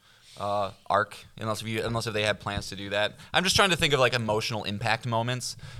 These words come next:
You know, like, M J is gonna be in the game, but I don't know how she gets used. I, Miles has gotta have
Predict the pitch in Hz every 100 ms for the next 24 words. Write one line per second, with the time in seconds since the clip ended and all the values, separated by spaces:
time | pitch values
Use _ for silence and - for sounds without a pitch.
0 | - - 123 117 113 120 147 151 139 147
1 | 127 135 127 123 127 123 101 107 113 110
2 | 113 117 117 110 110 104 - 110 107 101
3 | 110 110 107 - 113 113 127 131 139 135
4 | 123 - 117 113 110 113 104 101 95